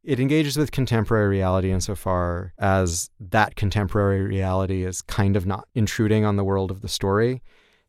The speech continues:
And there's, one thing comes to mind, which is that you had, you had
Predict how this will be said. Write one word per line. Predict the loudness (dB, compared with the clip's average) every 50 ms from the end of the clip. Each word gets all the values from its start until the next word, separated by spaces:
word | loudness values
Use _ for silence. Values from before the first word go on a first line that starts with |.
| -16 -6 -2
And | 0 2 2 2 2 2 0 -2 -4 -10 _ _ _ _ _ _ -20 -20 -12 _
there's, | -2 0 2 2 2 2 2 0 0 -2 -2 -4 -4 -6 -10 _ _ _ _ _ _ _ _ _ _ _
one | -8 -2 0 0 2
thing | 2 2 0
comes | 0 -2 0
to | 0 0
mind, | 2 2 2 2 2 0 0 -2 -4 -6 -12 _ _ _ _ _ _ _ _ _
which | -10 -4 -2 -2 0 0
is | 0 0
that | 2 2
you | 2 2 2
had, | 2 0 -4 -12 _ _ _
you | -4 -4 -2 -2
had | -2 -4